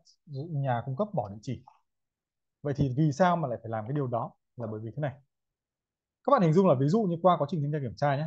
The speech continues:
ví dụ cơ quan thuế vào này, cơ quan thuế kiểm tra sổ của chúng ta như này. Đây, kiểm tra sổ của chúng ta như thế này. Đó. Kiểm tra sổ của chúng ta như này thì cơ quan thuế phát hiện ra là chúng ta đang ghi nhận trong kỳ này một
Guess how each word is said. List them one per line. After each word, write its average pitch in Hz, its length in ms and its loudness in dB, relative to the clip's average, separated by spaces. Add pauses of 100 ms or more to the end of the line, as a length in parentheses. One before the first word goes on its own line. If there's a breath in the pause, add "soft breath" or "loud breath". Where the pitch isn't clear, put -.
(120)
ví 139 60 -6
dụ 160 160 -2
cơ 160 40 -2
quan 143 140 -2
thuế 120 140 -4
vào 131 200 2
này, 101 100 -12
cơ - 800 -4
quan 196 80 6
thuế 170 180 4
kiểm 127 320 2
tra 175 400 0
sổ 117 320 -4 (100)
của 117 80 -6
chúng 110 140 -10
ta 147 180 2
như 143 100 -2
này. 147 160 -4 (580)
Đây, 117 140 -10 (400)
kiểm 113 120 -14
tra 117 60 -8
sổ 113 240 -8
của 95 80 -14
chúng 98 120 -12
ta 123 120 -10
như 123 120 -8
thế 127 80 -8
này. 123 140 -8 (540)
Đó. 101 280 -8 (580)
Kiểm 139 120 0
tra 196 100 2
sổ 196 200 4
của 117 140 -4
chúng 123 120 -6
ta 165 120 2
như 175 120 -2
này 180 240 -2
thì 127 120 -6
cơ 156 60 -4
quan 165 120 0
thuế 139 120 -2 (840)
phát 240 80 2
hiện 233 180 2
ra 180 100 4
là 156 140 4
chúng 135 100 -4
ta 170 120 0
đang 190 180 4
ghi 196 120 0
nhận 190 140 -2
trong 180 200 -2
kỳ 151 100 0
này 127 160 -4
một 110 140 -10